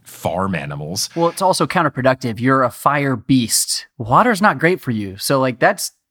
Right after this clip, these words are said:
Speaker 2: almost as horrifying as hunting humans whenever possible. It's like, it's not even afraid of its greatest weakness.
Speaker 1: <laughs> I guess it's kinda like the dragon version of a bird that likes to eat fish,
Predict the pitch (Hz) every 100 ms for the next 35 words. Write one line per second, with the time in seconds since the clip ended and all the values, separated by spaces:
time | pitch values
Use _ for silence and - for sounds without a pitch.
0 | - 196 240 - 160 _ 131 143 - 208
1 | 226 226 - - _ _ - 139 135 123
2 | _ - 185 190 160 208 151 117 120 120
3 | - 127 127 - - - _ _ _ _
4 | _ 156 180 190 240 208 185 143 165 170
5 | 131 135 156 147 131 151 - - - -
6 | 131 - 170 127 220 - 403 - - 185
7 | 175 160 139 131 113 104 110 127 127 123
8 | 123 131 110 101 95 90 - _ 107 90
9 | 107 104 120 113 117 110 120 - 117 131
10 | 117 - 107 113 147 -